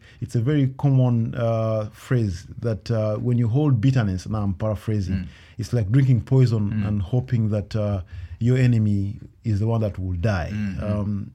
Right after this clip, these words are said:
Speaker 1: so you're hoping that you, you, be, you, you have leverage by
Speaker 2: Mm.
Speaker 1: holding on to a grudge, but you actually don't.
Speaker 2: Mm.
Speaker 1: But it's interesting that really,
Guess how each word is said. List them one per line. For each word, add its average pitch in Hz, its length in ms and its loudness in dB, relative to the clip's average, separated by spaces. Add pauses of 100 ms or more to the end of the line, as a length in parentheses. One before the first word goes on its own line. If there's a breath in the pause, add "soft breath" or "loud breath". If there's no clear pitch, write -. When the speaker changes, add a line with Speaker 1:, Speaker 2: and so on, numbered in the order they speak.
Speaker 1:
so - 180 -4
you're 127 180 4
hoping 165 460 0
that 120 180 0 (400 soft breath)
you, 120 180 0
you, 123 180 0
be, 110 220 -2 (120)
you, 127 140 0
you 120 180 0
have 131 280 2
leverage 120 680 4
by 104 200 -2
Speaker 2:
Mm. 104 40 -4 (120)
Speaker 1:
holding 135 360 4
on 117 140 2
to 135 140 -2
a 127 60 4
grudge, 107 520 0
but 104 400 -4
you 117 160 0
actually 127 280 0
don't. 98 440 -2
Speaker 2:
Mm. 101 160 -4 (300 loud breath)
Speaker 1:
But 135 100 4
it's 131 140 4
interesting 151 420 2
that 113 200 2 (180)
really, 139 600 4